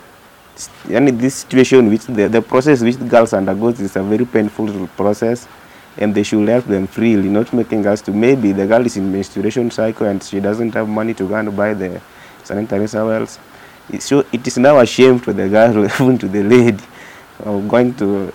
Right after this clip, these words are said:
of requesting of sanitary towels from the fellow, eh? So they should provide them for free to the lady so that they can be free to put them on. Or to the boys, they should encourage their girls,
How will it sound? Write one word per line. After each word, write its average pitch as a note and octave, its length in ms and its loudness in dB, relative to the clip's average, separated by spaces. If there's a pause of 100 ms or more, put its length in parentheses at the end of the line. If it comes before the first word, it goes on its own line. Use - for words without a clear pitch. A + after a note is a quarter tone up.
of G2+ 300 -4 (400)
requesting B2+ 720 2
of G2+ 140 0
sanitary A2+ 400 2
towels A2 280 0
from G2 200 -2
the F#2+ 100 -2
fellow, G2+ 540 2
eh? A#2 140 -6 (420)
So C#3+ 160 0
they C#3 160 4
should G#2 240 -2
provide A2+ 380 2
them G2 140 0
for G2 160 -4
free A2+ 260 -4
to F#2+ 120 -6
the G2 140 -4
lady G#2+ 280 0
so A2 180 -4
that G#2 200 -2
they G#2+ 160 -2
can F#2+ 220 -6
be G2 120 -6
free A2 440 -6
to F#2 160 -6 (120)
put G#2+ 140 -4
them F#2+ 300 -6
on. G2 260 -4
Or G2+ 120 -8 (640)
to A2+ 100 -4
the G#2 420 6
boys, C3 440 6 (1700)
they A#2 160 2
should B2 240 4
encourage A#2+ 580 4
their G#2+ 240 4
girls, A#2+ 480 4